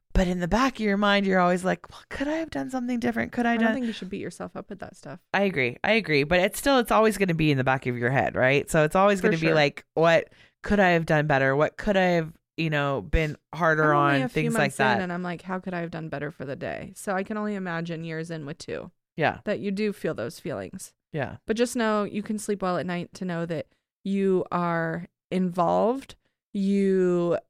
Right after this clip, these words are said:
Speaker 2: have eyes in the back of your head. You don't let your kids get out of line. You're always on top of what they're into, not into, if they're doing what they're supposed to be doing, not. And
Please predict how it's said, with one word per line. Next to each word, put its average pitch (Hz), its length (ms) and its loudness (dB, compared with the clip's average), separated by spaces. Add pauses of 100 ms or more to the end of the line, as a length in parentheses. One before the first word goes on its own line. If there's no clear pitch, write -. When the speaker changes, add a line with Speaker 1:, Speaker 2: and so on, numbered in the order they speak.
Speaker 2:
have 180 300 -4
eyes 190 320 0
in 208 60 -2
the 220 80 0
back 214 160 0
of 226 60 -14
your 240 140 0
head. 208 420 0
You 202 200 -2
don't 180 200 -4
let 190 120 -6
your 214 100 -4
kids 208 280 -6
get 226 140 -2
out 220 140 0
of 220 80 -2
line. 202 380 -2
You're 196 160 -4
always 185 320 -4
on 214 100 -2
top 208 300 -4
of 202 100 -6
what 196 220 -4
they're 202 180 -2
into, 202 480 -4
not 190 240 -2
into, 196 540 -2 (320)
if 196 100 -8
they're 190 160 -2
doing 196 220 -2
what 196 100 -6
they're 208 80 -4
supposed 196 220 -10
to - 80 -14
be 202 40 -4
doing, 202 240 -4
not. 185 380 -4
And 175 380 -6